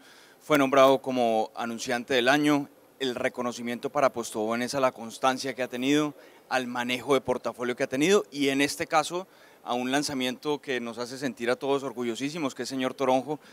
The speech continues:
que ha demostrado que hoy podemos hacer la comunicación desde el mundo digital de una manera potente y efectiva. Entonces, tener una buena mezcla entre creatividad y efectividad es lo que demuestra Señor Toronjo que se puede hacer hoy en día en el mundo de la comunicación.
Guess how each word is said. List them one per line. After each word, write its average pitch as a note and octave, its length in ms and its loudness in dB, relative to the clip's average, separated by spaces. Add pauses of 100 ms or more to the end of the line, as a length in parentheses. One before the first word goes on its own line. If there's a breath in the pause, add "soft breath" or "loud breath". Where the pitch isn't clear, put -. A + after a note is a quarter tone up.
(240 loud breath)
que - 80 0
ha C3+ 60 8
demostrado C3+ 640 4
que - 80 -4
hoy A#2+ 80 2
podemos C3+ 340 0
hacer C3 100 -6
la B2 100 0
comunicación A#2+ 720 -4 (200 soft breath)
desde B2 340 2
el A#2+ 80 -2
mundo B2+ 200 0
digital A#2+ 540 0 (340 soft breath)
de C3 80 -6
una C3+ 140 2
manera B2 320 0
potente B2+ 800 -6
y A#2 400 -2
efectiva. A2+ 520 -6
Entonces, C3 240 -2
tener B2+ 280 0
una D3 140 4
buena D3+ 220 4
mezcla D3 320 0
entre A#2 240 -6
creatividad B2+ 760 0 (480 soft breath)
y B2 300 2
efectividad C#3 640 4
es E3 80 0
lo D3+ 140 -2
que C#3+ 80 -2
demuestra B2+ 340 0
Señor B2 260 -4
Toronjo C3 280 -2
que B2 80 -8
se A2+ 100 -12
puede A#2 200 0
hacer B2 200 -4
hoy B2 140 0
en A#2+ 80 -4
día A#2+ 140 -2
en B2 80 -4
el A2+ 40 -6
mundo A#2 160 -10
de A#2 100 -4
la - 40 -10
comunicación. A2 500 -10